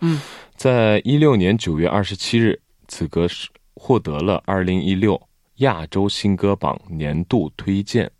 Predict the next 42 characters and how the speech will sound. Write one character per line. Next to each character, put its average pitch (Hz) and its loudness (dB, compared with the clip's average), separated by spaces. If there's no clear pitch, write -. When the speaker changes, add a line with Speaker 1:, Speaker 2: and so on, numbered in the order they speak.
Speaker 2:
M 101 -4
V 107 -4
奖。 - -8
Speaker 1:
嗯。 156 -8
Speaker 2:
因 110 2
为 117 4
他 120 -2
们 110 0
的 98 0
M 107 2
V 110 4
真 107 2
的 92 4
是 - -4
很 82 0
好 78 -4
看， - -8
Speaker 1:
嗯。 160 -6
Speaker 2:
我 82 0
们 82 0
建 101 0
议， 80 -2
我 82 -2
非 110 0
常 98 2
建 95 2
议 85 0
你 78 -2
们 - -8
听 - -2
完 90 2
这 92 -2
首 80 -4
歌 90 2
曲， - -8
并 85 2
且 - -6
看 87 -4
一 76 -6
下 73 -8
这 - -8
部 82 -6